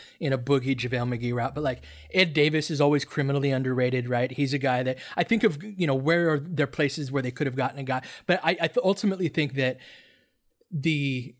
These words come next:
range in which they have overspent, and we're still awaiting the terms of the, the Cousins deal. So if they signed him into significant cap space, that,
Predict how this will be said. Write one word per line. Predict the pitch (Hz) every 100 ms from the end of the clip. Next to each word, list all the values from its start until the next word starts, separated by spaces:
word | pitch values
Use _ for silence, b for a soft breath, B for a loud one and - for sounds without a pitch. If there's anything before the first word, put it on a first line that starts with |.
| _
range | 151 131 160 170 156
in | 151 135
which | 135 131 - - -
they | 135 139 135 127 123 123 _ - - _ _ _ _ _ _ _ -
have | 151 147
overspent, | 170 139 127 - 147 117 -
and | 147
we're | 147
still | 143 156 143
awaiting | 131 135 127
the | 123
terms | 120 143 131
of | 123 110
the, | 139 -
the | 151 123
Cousins | 147 131 127
deal. | 113 131
So | 123 139
if | 123
they | 147
signed | 135 135 135
him | 135 123 120 B -
into | 160
significant | 135 139 147 - 139
cap | 135 151 -
space, | 135 123
that, | 139 131